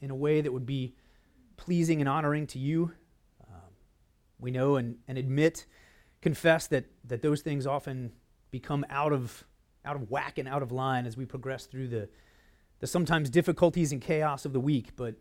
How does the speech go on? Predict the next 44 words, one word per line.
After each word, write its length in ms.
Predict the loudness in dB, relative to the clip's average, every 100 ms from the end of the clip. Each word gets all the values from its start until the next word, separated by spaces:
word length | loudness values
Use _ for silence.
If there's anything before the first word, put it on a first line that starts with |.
| _ _ _
but 80 | -8
we're 180 | -2 2
here 200 | 4 4
to 80 | 2
realign 600 | 4 4 4 2 2 0
those 380 | 0 2 0 -2
in 80 |
the 60 | -4
way 240 | -2 -2
that 120 | -2 -4
you 180 | -4
intend 360 | -4 -4 -6 -4
them 100 | -4
to 60 | -4
be, 220 | -4 -4
which 180 | -6 -8
is 120 | -12
to 80 | -12
be 120 | -12
focused 500 | -8 -6 -4 -6 -8
upon 320 | -10 -8 -8
you 440 | -6 -2 0 0 -4 -14 _ _ _ _ _ _ -8
and 60 |
upon 260 | -4 -2 -2
serving 380 | 2 2 4 2
others 260 | 2 0
as 100 | -4
a 40 | -4
means 420 | -4 -4 -6 -10
of 180 | -12 -8
loving 260 | -6 -6
you. 200 | -8 -14 -18 -20 -20 _ _ _ _ _ _ _ -20 -2
Father, 180 | 0 2
we 60 |
pray 180 | 6 4
this 160 | 4 0
morning 340 | 4 4 4
you 120 | 4
would 180 | 4 4 -4 -20 _ -20 _ _ _ _ _ 2
allow 280 | 8 8 8
us 320 | 4 2 -2
to 120 | -6
have 540 | -2 2 0 -2 -10 -20 _ _
focus, 720 | 0 2 4 2 2 -10